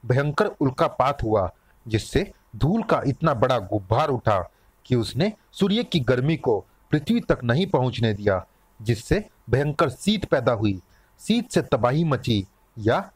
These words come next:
महाप्रलय के रूप में फैली कोई भीषण महामारी या पृथ्वी पर हो रहे उस राक्षसी रक्तपात की विभीषिका देख जीवन की रचना करने वाली कुदरत स्वयं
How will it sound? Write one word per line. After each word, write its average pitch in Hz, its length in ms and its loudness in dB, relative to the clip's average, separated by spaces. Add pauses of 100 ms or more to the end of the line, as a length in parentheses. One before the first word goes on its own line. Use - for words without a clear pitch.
(140)
महाप्रलय 135 640 2
के 127 160 0
रूप 123 280 0
में 110 220 0 (380)
फैली 120 360 2 (260)
कोई 220 180 2
भीषण 135 400 0
महामारी 120 640 0 (340)
या 110 200 2 (340)
पृथ्वी 180 320 0
पर 151 220 0
हो 113 240 0
रहे 123 320 0 (340)
उस 240 180 -2
राक्षसी 135 500 0
रक्तपात 123 580 0
की 107 260 -6 (420)
विभीषिका 127 600 0
देख 120 360 0 (300)
जीवन 190 380 0
की 156 180 0
रचना 123 340 2
करने 123 320 0
वाली 107 280 2
कुदरत 107 440 -2 (380)
स्वयं 120 320 0